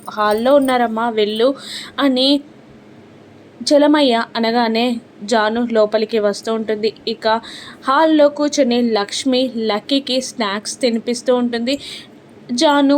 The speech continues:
వస్తూ ఉంటుంది. మరోవైపు నుండి "జున్ను, అమ్మ షర్ట్ బటన్స్ పెడుదురా" అని పిలవగానే ఇక లక్ష్మి రూమ్లోకి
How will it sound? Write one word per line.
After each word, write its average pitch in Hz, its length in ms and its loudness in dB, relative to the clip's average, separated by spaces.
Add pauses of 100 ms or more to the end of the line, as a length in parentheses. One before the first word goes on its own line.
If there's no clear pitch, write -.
(160)
వస్తూ 220 380 0
ఉంటుంది. 233 400 0 (120)
మరోవైపు 226 680 0
నుండి 226 360 -2 (540)
"జున్ను, 339 420 2 (260)
అమ్మ 262 240 4 (340)
షర్ట్ 247 400 -2
బటన్స్ 320 460 0
పెడుదురా" 269 600 2 (300)
అని 226 260 -2
పిలవగానే 240 760 0 (200)
ఇక 226 160 -6 (1400)
లక్ష్మి 311 600 0 (140)
రూమ్లోకి 247 540 2